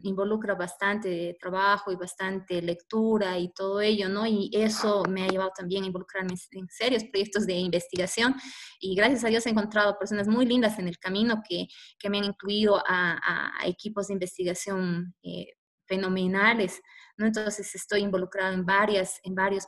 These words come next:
proyectos de investigación y estoy, estoy haciendo una carrera en, en, en el área, ¿no? Gracias a, a los estudios doctorales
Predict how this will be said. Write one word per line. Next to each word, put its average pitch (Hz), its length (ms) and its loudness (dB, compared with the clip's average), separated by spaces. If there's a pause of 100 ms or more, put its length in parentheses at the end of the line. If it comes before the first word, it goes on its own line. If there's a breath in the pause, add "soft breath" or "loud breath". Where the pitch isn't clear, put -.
proyectos 185 340 -8
de 190 80 -10
investigación 196 960 0
y 175 400 -2
estoy, 185 560 -2
estoy - 300 0
haciendo 202 280 -2
una 185 140 -4
carrera 208 460 -2
en, 180 200 -4
en, 185 240 -6
en 185 200 -8
el 185 140 -2
área, 196 300 2
¿no? 247 240 -4
Gracias 196 440 -8
a, 180 200 -8
a 185 60 -8
los 185 180 -12
estudios 202 440 -10
doctorales 185 580 -4